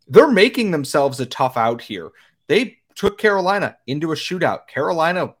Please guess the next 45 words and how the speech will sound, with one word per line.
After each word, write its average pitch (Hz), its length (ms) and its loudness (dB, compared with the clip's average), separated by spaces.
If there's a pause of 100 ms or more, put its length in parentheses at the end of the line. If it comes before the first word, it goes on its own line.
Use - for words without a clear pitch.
(140)
got - 280 -8
pushed - 320 -4
there 120 220 0
a 101 80 -6
lot. 95 320 -8 (360)
They 123 320 -8
pushed - 460 0
the 151 160 -4
Rangers 180 360 -2
to 156 80 -4
a 143 40 -2
shootout 110 280 -4
in 156 120 -6
a 185 60 -2
game 208 240 -2
the 214 80 -4
Canadiens 294 440 -6 (100)
probably 277 400 -4
should 220 160 -2
have 196 100 6
won, 180 420 0
to 139 80 -10
be 147 80 0
quite 139 260 -2
honest 156 280 0
with 131 120 -6
you. 127 140 -6 (460)
The 165 80 -8
Devils 233 340 2
game 240 180 -4
is 208 60 -4
the 196 100 -2
first 180 280 -2
one 170 120 -6
where 160 80 -8
there 147 120 0
was 135 80 -4
a 127 60 -2
little 175 260 -2
bit 170 140 -2
of 151 80 -6
a 147 60 -2
gap 127 300 -2
of 113 120 -16 (140)
difference, 113 440 -8